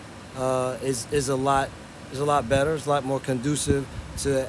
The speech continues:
having guys that can play off of one another and guys that will take the defenders, take defenses, and force them to have to guarantee stopping those two.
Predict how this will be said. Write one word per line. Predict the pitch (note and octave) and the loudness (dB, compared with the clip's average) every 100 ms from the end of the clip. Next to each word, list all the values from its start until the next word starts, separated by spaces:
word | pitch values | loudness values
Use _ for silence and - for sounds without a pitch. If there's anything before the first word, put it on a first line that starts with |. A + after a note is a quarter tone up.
| - | -2
having | D#3 C#3+ C3+ | 0 0 2
guys | C#3 C3+ | 2 2
that | C3+ | 0
can | A#2+ A2+ | -4 -6
play | D3 C#3 | -2 2
off | C3+ C3 | 2 0
of | C3+ | -2
one | C3+ C3+ | -2 0
another | C3 C3+ C3 | 0 2 2
and | A#2 | 0
guys | C3+ C3+ A#2+ | 2 2 2
that | C3+ G#2+ | -2 -2
will | C3 B2 B2 A2+ - - - - - | -2 -2 -2 -6 -12 -16 -16 -12 -6
take | - F#3 C#3+ | 0 0 0
the | C#3+ | -2
defenders, | C3 C#3 - D#3+ D#3 C#3+ D3 C#3+ - - - - | -2 -2 0 0 0 2 0 0 -6 -12 -16 -8
take | - E3 D3+ - - - | 0 0 -2 -14 -14 -6
defenses, | D3 F3 - D3 B2+ C3+ B2+ B2 - - - - | -2 0 0 0 0 -2 -2 -4 -12 -16 -12 -2
and | C3+ C3+ | 0 0
force | B2+ - E3+ F3 | -2 -2 2 2
them | - D3+ | 2 -2
to | C#3 | 0
have | B2+ D3 C#3+ - | 0 0 0 -2
to | C3 B2+ - - - - - | -2 -2 -8 -16 -16 -14 -6
guarantee | - D3 D3+ C#3 - D3+ C#3 | 0 2 2 -2 -2 -2 -2
stopping | A2+ - C#3+ - B2+ | -4 0 0 0 -2
those | A#2+ C#3+ C#3 | 0 0 0
two. | - E3+ F#3 | -2 -2 -2